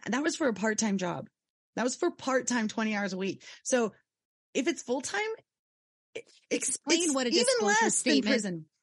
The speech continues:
Speaker 2: Explain what a disclosure statement is that a company creates.
Speaker 1: Absolutely. So an income disclosure statement is, is a statement of what you can expect to earn as an employee of the company, any sort of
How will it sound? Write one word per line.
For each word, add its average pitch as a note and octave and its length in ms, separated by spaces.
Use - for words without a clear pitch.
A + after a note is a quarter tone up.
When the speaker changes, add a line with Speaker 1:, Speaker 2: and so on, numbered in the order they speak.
Speaker 2:
Explain C4+ 420
what C4+ 100
a A#3+ 40
disclosure G#3+ 440
statement G3 400
is F#3 180
that E3+ 120
a D#3+ 40
company D#3 460
creates. D3+ 520
Speaker 1:
Absolutely. C#4+ 640
So B3+ 100
an B3 80
income D#4+ 300
disclosure B3+ 420
statement A3 360
is, G3+ 160
is G3 140
a F#3 180
statement A#3+ 800
of G#3 200
what A#3 240
you D4+ 60
can C4+ 140
expect A3+ 340
to A3 100
earn A3+ 500
as G#3 220
an G#3 120
employee G3+ 440
of F#3+ 100
the F#3+ 80
company, - 480
any B3+ 220
sort A#3+ 260
of G#3 160